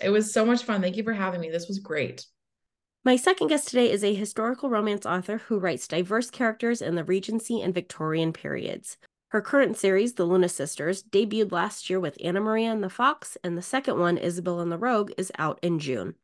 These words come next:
Speaker 2: She is a graduate of the University of Arizona, and in her past life, she owned a mystery shopping company and sold pecans for a large farm.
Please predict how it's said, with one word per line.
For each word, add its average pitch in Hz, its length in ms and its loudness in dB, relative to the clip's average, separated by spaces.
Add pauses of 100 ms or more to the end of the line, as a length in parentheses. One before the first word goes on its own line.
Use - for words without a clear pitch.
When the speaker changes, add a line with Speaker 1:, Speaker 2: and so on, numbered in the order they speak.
(200)
Speaker 2:
She - 220 2
is 208 100 4
a 202 80 6
graduate 233 460 2
of 190 100 0
the 196 80 -2
University 233 560 0
of 208 100 -2
Arizona, 180 640 0
and 160 120 -4
in 156 100 -4
her 160 160 -8
past 208 380 0
life, 208 180 2
she 180 200 2
owned 156 120 2
a 147 60 0
mystery 190 420 0
shopping 214 420 0
company 214 440 -2
and 165 180 -4
sold 151 180 -6
pecans 185 460 2
for - 160 -4
a 123 80 -2
large 147 380 0
farm. - 320 -4